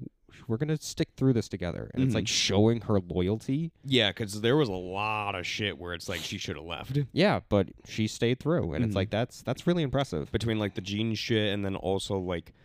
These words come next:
Speaker 2: all of the shit that he got involved when with the bomb.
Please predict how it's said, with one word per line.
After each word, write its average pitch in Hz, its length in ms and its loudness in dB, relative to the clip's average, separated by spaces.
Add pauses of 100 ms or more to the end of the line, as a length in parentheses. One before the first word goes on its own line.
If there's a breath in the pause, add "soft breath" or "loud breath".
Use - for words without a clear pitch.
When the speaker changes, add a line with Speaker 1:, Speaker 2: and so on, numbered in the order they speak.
(200 soft breath)
Speaker 2:
all 101 240 2
of 92 80 -4
the 101 100 -2
shit - 220 -4
that - 140 -8
he 104 160 -4
got 95 160 2
involved 98 500 0
when 92 320 -2
with 92 220 -4
the 101 80 -4
bomb. 92 560 -2